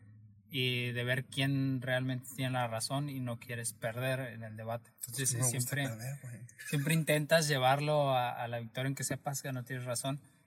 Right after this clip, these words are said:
Speaker 1: Y a lo mejor lo que yo hago, que, digo, no, no voy a decir que yo soy perfecto. A mí también me cuesta trabajo muchas veces admitir cuando me equivoco, pero hay veces que sí ya digo, "Verga, güey, pues sí, estoy mal, ¿no? Ni, ni cómo
Speaker 2: Ujú.
Speaker 1: hacerle".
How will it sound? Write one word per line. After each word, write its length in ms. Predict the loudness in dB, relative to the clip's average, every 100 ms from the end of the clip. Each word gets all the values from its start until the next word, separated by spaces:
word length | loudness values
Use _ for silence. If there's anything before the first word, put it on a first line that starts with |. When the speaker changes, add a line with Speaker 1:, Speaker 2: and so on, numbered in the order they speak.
| _
Speaker 1:
Y 160 | 0 2
a 140 | 4
lo 140 | 4 4
mejor 380 | 6 6 4 2 -16 -20 -8
lo 180 | -2 2
que 120 | 4
yo 120 | 8 8
hago, 320 | 8 6 0
que, 120 | -4 -4
digo, 340 | 0 -2 -2 -6 -12 -16 -16 -16 -16 -20 -20 -20 -14
no, 280 | -8 -6 -2
no 180 | 2 6
voy 120 | 6
a 60 |
decir 320 | 6 4 0 0
que 160 | 0
yo 60 | 0
soy 140 | -2
perfecto. 340 | -6 -6 -2 0
A 40 |
mí 100 | 2
también 260 | 2 2 2
me 120 | 0
cuesta 300 | -2 -2 -2
trabajo 580 | 0 2 4 2 0 -4
muchas 340 | -4 -4 -6 -6
veces 440 | -6 -6 -6 -10 -18 _ _ -4
admitir 420 | -2 -2 -2 2
cuando 240 | 2 2
me 100 | 0
equivoco, 480 | -2 -4 -6 -8 -8
pero 180 | -4 -2
hay 100 | -2
veces 300 | -2 -2 -4
que 100 | -4
sí 220 | -4 -4 0
ya 460 | 2 2 0 -2
digo, 260 | -6 -10 -12
"Verga, 320 | -12 -10 -10
güey, 140 | -12 -16
pues 160 | -12 -8
sí, 160 | -6
estoy 360 | -6 -8 -8 -6
mal, 240 | -4 -2 -2
¿no? 120 | 0
Ni, 160 | -2 -4
ni 160 | -4 -2
cómo 120 | 0
Speaker 2:
Ujú. 80 | 0
Speaker 1:
hacerle". 360 | 0 0 -2